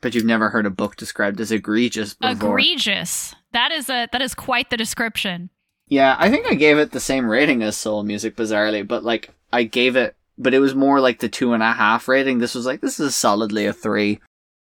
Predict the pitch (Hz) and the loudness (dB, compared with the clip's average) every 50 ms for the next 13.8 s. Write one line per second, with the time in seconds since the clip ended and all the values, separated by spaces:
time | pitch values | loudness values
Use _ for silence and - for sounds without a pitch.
0 | _ _ 254 285 339 415 480 554 508 - - 285 - 320 302 294 285 294 277 262 | _ _ -4 -2 -2 -2 -2 -4 -4 -4 -4 -4 -4 -4 -4 -2 -2 -2 -2 -2
1 | 247 240 233 - - - 269 254 226 208 190 - _ - - - 240 233 233 233 | -4 -6 -8 -10 -10 -8 -8 -6 -6 -8 -10 -12 _ -14 -10 -8 -6 -4 -4 -4
2 | 214 - - - 214 214 202 - - 208 - - - 226 214 208 214 208 202 190 | -6 -6 -8 -8 -8 -8 -6 -8 -8 -10 -8 -8 -8 -6 -6 -4 -4 -4 -6 -6
3 | - 214 208 196 - - - 220 240 226 226 214 - - 240 233 233 226 220 208 | -6 -6 -6 -6 -6 -8 -10 -8 -8 -6 -8 -8 -8 -6 -4 -2 -2 -2 -2 -4
4 | - _ _ _ _ - 220 262 277 285 294 302 294 277 - 233 247 240 240 214 | -8 _ _ _ _ -8 -6 -6 -6 -4 -4 -2 -2 -2 -2 -4 -4 -6 -6 -4
5 | 202 202 226 285 349 370 - - - - - - 269 247 262 - - 285 247 220 | -2 -2 0 0 -2 -4 -6 -8 -12 -12 -8 -6 -6 -6 -6 -8 -8 -8 -6 -6
6 | 214 214 - - 202 196 196 196 185 185 180 180 180 170 180 220 311 - - - | -6 -6 -4 -4 -4 -2 -2 -4 -6 -8 -8 -6 -4 -2 -2 -2 -4 -6 -10 -14
7 | - - - - _ _ _ _ _ _ _ _ _ _ _ _ - 240 247 240 | -16 -16 -16 -18 _ _ _ _ _ _ _ _ _ _ _ _ -4 -2 -2 -2
8 | - - 233 240 226 - - - 269 277 277 285 - - - 269 240 - _ - | 0 0 -2 -2 -4 -8 -8 -6 -4 -4 -6 -6 -10 -10 -10 -10 -10 -8 _ -12
9 | - - 262 247 240 233 - - - 254 226 - 226 220 208 - - _ - 220 | -8 -6 -4 -4 -4 -6 -10 -10 -10 -10 -8 -8 -8 -8 -8 -8 -10 _ -6 -6
10 | 202 202 196 - 202 196 190 - 208 208 196 190 190 190 190 190 180 185 180 165 | -6 -6 -4 -6 -6 -6 -6 -6 -4 -2 -2 -2 -2 -4 -4 -4 -4 -4 -4 -4
11 | 160 160 - - 202 - - - - - - - - _ _ _ _ _ _ _ | -6 -8 -10 -10 -10 -10 -10 -10 -12 -14 -14 -16 -18 _ _ _ _ _ _ _
12 | _ _ - 247 247 247 240 247 247 240 - 330 311 311 302 - - 302 262 233 | _ _ -6 -4 -4 -2 -2 -2 -2 -2 -2 -2 -4 -4 -4 -6 -6 -4 -4 -4
13 | 226 220 208 214 247 262 269 135 131 135 131 127 120 113 98 98 | -6 -8 -6 -4 0 2 4 6 8 8 8 8 6 4 2 0